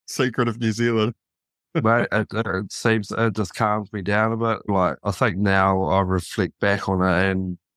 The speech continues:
Speaker 2: it's probably just adrenaline. Like, yeah, I'm all excited and it's, I can't wait to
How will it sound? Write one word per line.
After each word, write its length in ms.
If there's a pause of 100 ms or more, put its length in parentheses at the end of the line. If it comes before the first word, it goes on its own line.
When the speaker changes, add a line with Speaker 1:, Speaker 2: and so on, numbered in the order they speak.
(160)
Speaker 2:
it's 140
probably 300
just 260
adrenaline. 560
Like, 340
yeah, 200
I'm 200
all 200
excited 560
and 180
it's, 440 (340)
I 80
can't 280
wait 280
to 300